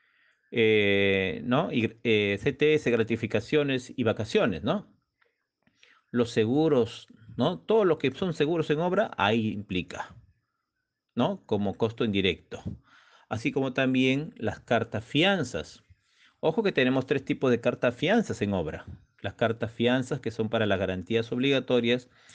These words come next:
que es la carta fianza de fiel cumplimiento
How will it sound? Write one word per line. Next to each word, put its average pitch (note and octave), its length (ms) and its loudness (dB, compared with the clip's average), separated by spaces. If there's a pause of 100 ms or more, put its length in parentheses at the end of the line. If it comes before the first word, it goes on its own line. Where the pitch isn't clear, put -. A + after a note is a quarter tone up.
(320)
que D3 80 2
es C#3+ 80 2
la A#2 160 2
carta C3 340 0
fianza B2 520 2
de G2+ 120 0
fiel B2+ 300 -2
cumplimiento B2 960 2